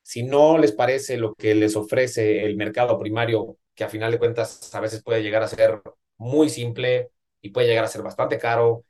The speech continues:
y que después puede llegar a ser incluso confuso, pues bueno, que dentro del mercado secundario,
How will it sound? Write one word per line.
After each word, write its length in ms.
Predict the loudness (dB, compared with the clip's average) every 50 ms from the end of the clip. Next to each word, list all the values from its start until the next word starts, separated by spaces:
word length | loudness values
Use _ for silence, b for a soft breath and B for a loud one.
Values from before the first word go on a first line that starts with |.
| _
y 120 | _ -20 -8
que 320 | -6 -4 -4 -4 -4 -4
después 580 | -6 -8 -10 -4 -2 -2 -2 -2 -4 -12 _ _ _ _ _ -4
puede 160 | -2 0 2
llegar 160 | 2 2 2
a 60 | 0
ser 120 | 0 -2 -6
incluso 280 | -4 -8 -8 -8 -8
confuso, 540 | -10 -12 -10 -10 -8 -6 -4 -4 -4 -6 -8 _ _ _ _ _ _ _ _ _ _ _
pues 160 | -6 -6 -2
bueno, 260 | 0 0 -2 -2 -4 -4
que 200 | -2 -2 -2 0
dentro 560 | 4 6 8 8 8 6 0 -2 -2 -2 0
del 180 | 0 0 -2 -2
mercado 440 | -6 -10 -8 -4 -2 0 0 -2 -2
secundario, 720 | -4 -12 -14 -14 -12 -4 -2 0 0 0 0 -2 -4